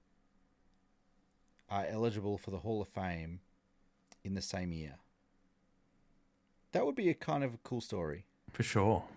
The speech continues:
Speaker 2: And, and look, they're fir-, both first ballots, aren't they, really? So there's no, no denying either of 'em.
Speaker 1: Well, Travis, Travis is without a doubt. Travis
Speaker 2: Yeah.
Speaker 1: is without a doubt. And, and I think for most people, Jason is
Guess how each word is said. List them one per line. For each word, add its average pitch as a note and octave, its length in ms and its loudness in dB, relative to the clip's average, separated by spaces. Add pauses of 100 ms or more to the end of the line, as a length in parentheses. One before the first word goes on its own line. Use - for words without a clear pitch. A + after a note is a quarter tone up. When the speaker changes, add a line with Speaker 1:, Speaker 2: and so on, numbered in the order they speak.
(240)
Speaker 2:
And, F#2+ 280 6
and G2+ 180 8
look, G2 180 4
they're E2+ 120 4
fir-, F2+ 240 6
both F#2+ 280 6
first F2 320 4
ballots, - 540 0 (100)
aren't F2 180 2
they, D#2 200 2
really? E2 340 0
So D#2+ 300 -2 (640)
there's F2+ 180 8
no, F2+ 580 10
no F#2+ 180 6
denying F2 580 4
either F2 240 2
of E2 120 -2
'em. F2 200 2
Speaker 1:
Well, E3+ 160 12
Travis, G#3 440 10
Travis G#3+ 440 6
is C#3+ 180 6
without A#2 400 6
a G#2 60 2
doubt. D#2+ 320 -2 (180)
Travis D#3+ 400 6
Speaker 2:
Yeah. D3 60 4
Speaker 1:
is A2 100 0
without A2 400 4
a G#2+ 80 2
doubt. C#2 380 -4 (140)
And, D3+ 220 4 (360)
and C#3+ 80 8
I D#3 40 10
think G#3+ 260 4
for - 160 2
most B2+ 480 8
people, F2+ 440 0
Jason G2 400 0
is F2 220 -2